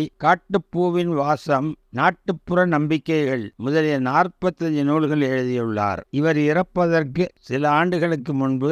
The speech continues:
இவரின் மனைவி இறந்தார். இருபத்தி ஏழு ஆறு ரெண்டாயிரத்தி பதினேழில் இவர் சென்னையில் இறந்தார். இருபத்தி எட்டு ஆறு ரெண்டாயிரத்தி பதினேழில் மாலை நாலு மணிக்கு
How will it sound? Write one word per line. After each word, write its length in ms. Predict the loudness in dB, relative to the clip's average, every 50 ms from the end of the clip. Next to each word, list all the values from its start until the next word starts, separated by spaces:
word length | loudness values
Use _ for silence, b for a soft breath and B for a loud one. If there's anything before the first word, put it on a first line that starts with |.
| -4 -4 _ -6
இவரின் 440 | -2 0 0 0 0 0 0 -2
மனைவி 440 | -2 0 0 0 2 2 2 2 0 -2 _ _ _
இறந்தார். 680 | -8 -6 -4 -4 -2 -2 -2 0 0 2 2 0 -2 -4 -8 -6
இருபத்தி 520 | -2 0 2 2 4 2 0 0 -2 -2 0 2
ஏழு 240 | 2 2 2 2 2 4 4
ஆறு 260 | 4 4 2 2 -2 -4 -8 _ -6
ரெண்டாயிரத்தி 720 | -4 -2 0 2 4 4 4 4 2 0 -2 -4 -8 -10 -8 _
பதினேழில் 600 | -2 -2 0 0 0 0 0 0 0 -2 -4 -6 -8 _ _ _ _
இவர் 360 | -6 -4 0 2 2 0 0 -2 _ _ _ _ -10
சென்னையில் 520 | -6 -4 -2 0 2 2 2 2 2 2
இறந்தார். 640 | 2 0 0 0 -2 -2 -2 0 0 0 0 0 -2 -6 _
இருபத்தி 480 | -6 -2 0 2 4 2 2 0 0 0
எட்டு 240 | 0 0 0 0 -2 0
ஆறு 260 | 2 2 2 2 2 2
ரெண்டாயிரத்தி 540 | 0 0 0 2 2 2 2 2 0 -4 -6 -6
பதினேழில் 640 | -4 -4 -4 -2 -2 -2 -2 -2 -2 -2 -4 -6 -8 -10
மாலை 440 | -6 -4 0 2 4 4 4 4 2 2
நாலு 340 | 0 2 2 2 2 2 2
மணிக்கு 480 | 0 0 0 -2 -2 -4 -6 -6 -6